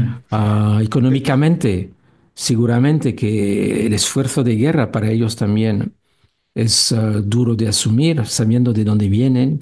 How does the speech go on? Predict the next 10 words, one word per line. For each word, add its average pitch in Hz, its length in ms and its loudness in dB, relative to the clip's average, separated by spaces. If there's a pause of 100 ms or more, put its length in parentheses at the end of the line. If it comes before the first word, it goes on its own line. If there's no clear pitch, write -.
(120)
de, 110 160 -4 (400)
de, 117 260 -4
de 120 180 -8
crisis, 120 560 0
de 104 80 -2
una 107 140 0
crisis 113 640 0
económica 117 640 0
muy 110 220 2
importante. 143 640 0